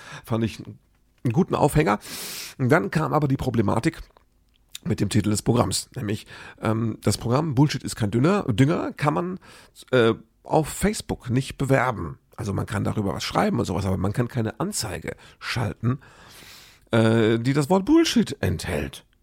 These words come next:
Ne? Das ist ja, ihr wisst, das ist das Facebook-Problem. Man, also, ne, keine Nippel, aber gerne mal Hakenkreuze. So, das sind die Prioritäten. Und das Wort Bullshit ist auch pfui, bäh. Da kommt Facebook gar nicht klar. Wenn ich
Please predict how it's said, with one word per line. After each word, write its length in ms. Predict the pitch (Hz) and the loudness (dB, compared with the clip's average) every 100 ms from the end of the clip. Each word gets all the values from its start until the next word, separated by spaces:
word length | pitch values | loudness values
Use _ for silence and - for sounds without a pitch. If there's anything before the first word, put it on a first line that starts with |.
| _ | _
Ne? 260 | - 123 185 - _ _ _ _ _ - | 2 4 2 -2 _ _ _ _ _ -6
Das 140 | 120 | -2
ist 120 | 143 | 4
ja, 60 | 127 | 6
ihr 60 | 117 | 6
wisst, 160 | 127 | 4
das 140 | 104 104 | 0 -2
ist 120 | - | -4
das 120 | 95 | 0
Facebook-Problem. 680 | 117 117 120 - 107 104 98 | 2 2 0 0 2 2 2
Man, 360 | 101 - - - - - | -4 -4 -10 -10 -10 -8
also, 220 | 78 - | -8 -8
ne, 240 | 156 175 131 _ | -2 -2 -4 _
keine 240 | - 139 123 | -2 0 2
Nippel, 340 | 165 151 139 | 6 6 6
aber 280 | - 110 107 | 6 4 4
gerne 200 | 110 120 | 2 2
mal 160 | 110 | 2
Hakenkreuze. 640 | - - 127 95 - - 190 | 0 -2 -2 -4 -4 -6 -4
So, 120 | 107 | -4
das 140 | - | -4
sind 140 | 120 120 | -6 -6
die 80 | |
Prioritäten. 640 | - 131 135 143 202 202 139 - - - - | 0 2 2 2 0 0 -4 -8 -12 -14 -2
Und 140 | 143 | 2
das 100 | 147 | 4
Wort 220 | 156 165 151 | 4 4 6
Bullshit 340 | 262 - 185 | 4 4 0
ist 140 | - | 2
auch 180 | - 123 - | 0 0 -6
pfui, 340 | - 240 214 - _ | -4 -2 -2 -6 _
bäh. 200 | 175 151 - - - | 0 2 -4 -18 -8
Da 120 | 156 165 | -4 0
kommt 280 | 202 127 | 0 -2
Facebook 640 | - - 202 - 175 - - | -8 0 2 2 -6 -8 0
gar 160 | 190 | 2
nicht 160 | 180 160 | 2 0
klar. 160 | 160 139 - - | 0 -2 -6 -2
Wenn 140 | 143 - | -2 0
ich 300 | 233 175 | 0 -2